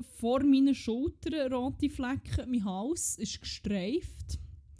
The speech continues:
Ich habe so ein Crop Top an, wo noch so, äh, ähm, ein Teil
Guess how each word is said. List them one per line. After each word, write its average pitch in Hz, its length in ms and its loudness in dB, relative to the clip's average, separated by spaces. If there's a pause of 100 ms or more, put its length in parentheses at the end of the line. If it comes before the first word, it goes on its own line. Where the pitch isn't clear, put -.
(600)
Ich 254 80 0
habe 254 100 2
so 233 80 -2
ein - 140 2
Crop 254 320 0
Top - 260 -4
an, 240 280 0
wo 240 180 0
noch 220 100 4
so, 233 340 -2
äh, 190 560 -2
ähm, 185 520 0
ein 202 100 -2 (300)
Teil 254 500 2